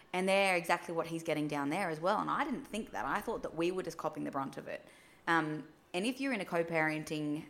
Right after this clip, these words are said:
relationship, you'll also know if you are the f-, full-time carer,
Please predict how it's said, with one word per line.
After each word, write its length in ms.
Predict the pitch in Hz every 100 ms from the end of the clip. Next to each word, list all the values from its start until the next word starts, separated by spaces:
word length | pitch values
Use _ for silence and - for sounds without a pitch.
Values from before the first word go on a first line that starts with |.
| -
relationship, 680 | 156 147 143 143 165 - -
you'll 140 | 180 170
also 280 | 175 180 170
know 180 | 160
if 280 | 156 156 156
you 180 | 180 190
are 120 | 170
the 80 | 156
f-, 240 | 151 - - - - -
full-time 640 | 185 190 185 160 147 143 147 - -
carer, 360 | 143 123 180